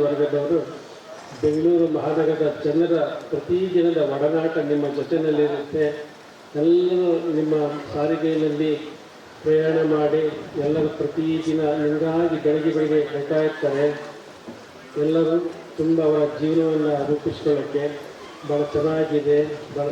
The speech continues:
ಸುಂದರವಾಗಿದೆ. ಬೆಂಗಳೂರು ನಗರ ಇನ್ನು ಎಷ್ಟು ಬೆಳೀತಿದೆ ಅಂತ ಯಾರು ಲೆಕ್ಕ ಮಾಡೋಕ್ಕೆ ಸಾಧ್ಯ ಇಲ್ಲ.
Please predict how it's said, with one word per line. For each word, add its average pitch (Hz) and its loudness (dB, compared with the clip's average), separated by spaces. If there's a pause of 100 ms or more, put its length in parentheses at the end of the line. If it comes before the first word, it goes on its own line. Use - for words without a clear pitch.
ಸುಂದರವಾಗಿದೆ. 156 2 (640)
ಬೆಂಗಳೂರು 156 2 (140)
ನಗರ 156 0 (180)
ಇನ್ನು 151 0 (120)
ಎಷ್ಟು - -6 (100)
ಬೆಳೀತಿದೆ 156 -2
ಅಂತ 147 -6 (160)
ಯಾರು 151 0
ಲೆಕ್ಕ 143 -6 (140)
ಮಾಡೋಕ್ಕೆ 151 2 (140)
ಸಾಧ್ಯ 139 -2 (160)
ಇಲ್ಲ. 131 -6